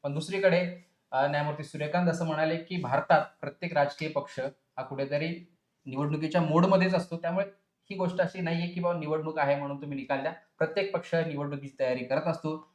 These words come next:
निवडणुकीच्या मोडमध्ये असतो. आणि दुसरीकडे शिंदेचे वकील असंही म्हणाले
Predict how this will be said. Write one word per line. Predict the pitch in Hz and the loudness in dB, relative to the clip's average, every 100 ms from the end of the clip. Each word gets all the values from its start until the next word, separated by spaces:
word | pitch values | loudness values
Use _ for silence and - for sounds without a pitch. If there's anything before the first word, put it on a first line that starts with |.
| _ | _
निवडणुकीच्या | 135 147 143 135 127 139 | -2 0 0 -4 -2 0
मोडमध्ये | 120 131 165 165 160 | 2 2 2 2 0
असतो. | 151 - | -2 -4
आणि | 175 165 | -6 -6
दुसरीकडे | 151 147 170 170 | -10 -8 -6 -6
शिंदेचे | 165 156 160 180 180 | -6 -4 -2 -2 0
वकील | 175 - 156 | -2 -2 -4
असंही | 139 175 | -4 -2
म्हणाले | 170 170 160 | 2 2 2